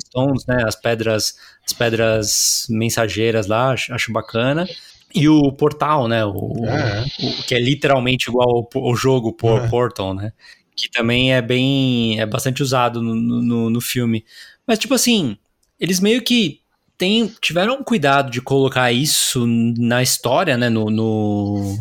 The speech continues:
Speaker 1: no roteiro do filme, mas, tipo, eu sinceramente acho que a coisa que mais tem no, no, em R P G é combate, e na verdade tem muito pouco combate no, no, no jogo,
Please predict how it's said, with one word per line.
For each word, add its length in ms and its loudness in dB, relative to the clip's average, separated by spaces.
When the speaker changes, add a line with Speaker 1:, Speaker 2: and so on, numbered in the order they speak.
Speaker 1:
no 120 0
roteiro 560 0
do 100 -6
filme, 460 0
mas, 260 2
tipo, 360 0
eu 160 4
sinceramente 680 0
acho 560 -2
que 1400 0
a 80 -6
coisa 320 0
que 140 -2
mais 420 2
tem 300 -2
no, 460 0
no, 800 -2
em 320 0
R 220 0
P 180 -2
G 600 -2
é 100 -4
combate, 680 -2
e 80 0
na 80 2
verdade 340 0
tem 120 -2
muito 800 2
pouco 380 -2
combate 540 -2
no, 240 -2
no, 220 -2
no 180 -2
jogo, 320 -2